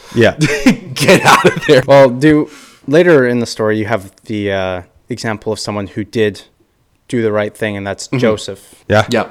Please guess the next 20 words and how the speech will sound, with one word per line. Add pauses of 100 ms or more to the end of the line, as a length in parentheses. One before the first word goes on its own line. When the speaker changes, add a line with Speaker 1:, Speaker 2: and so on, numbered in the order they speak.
Speaker 3:
Uh, (160)
Joseph (220)
was
seduced (100)
by, (140)
uh,
whatever,
Pont-,
Potiphar's
wife,
and
then
Speaker 2:
Potiphar's
Speaker 3:
ran.
Speaker 2:
wife. (360)
Speaker 3:
Potiphar,
Speaker 2:
Yeah.
Speaker 3:
that's
it,
yeah.